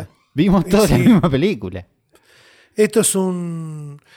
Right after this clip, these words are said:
Speaker 1: es eso, lo estoy pegando acá en el grupo, así después la gente puede ver lo, los artículos que compré en el futuro podcast punto com, donde van a encontrar la guía.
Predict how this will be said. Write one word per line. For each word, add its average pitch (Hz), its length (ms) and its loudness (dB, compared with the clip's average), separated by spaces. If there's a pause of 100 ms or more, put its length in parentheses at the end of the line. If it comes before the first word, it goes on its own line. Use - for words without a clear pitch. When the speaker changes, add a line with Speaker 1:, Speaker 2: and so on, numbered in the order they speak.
(160)
Speaker 1:
es 180 220 -2
eso, 202 220 0
lo 196 60 -6
estoy 220 160 -4
pegando 214 360 2
acá 196 140 -2
en 208 80 0
el 196 80 0
grupo, 196 260 0
así 185 160 -2
después 190 240 0
la 180 80 0
gente 185 200 -2
puede 175 300 -2
ver 180 220 -2
lo, 165 260 -4
los 160 220 -8
artículos 190 400 0
que 180 100 0
compré 175 540 2 (440)
en 160 600 -6 (160)
el 196 100 -2
futuro 175 300 -2
podcast 190 260 0
punto 185 260 -2
com, 202 180 -2
donde 170 200 -4
van 180 120 -2
a - 40 -2
encontrar 175 280 -4
la 185 100 2
guía. 175 380 -2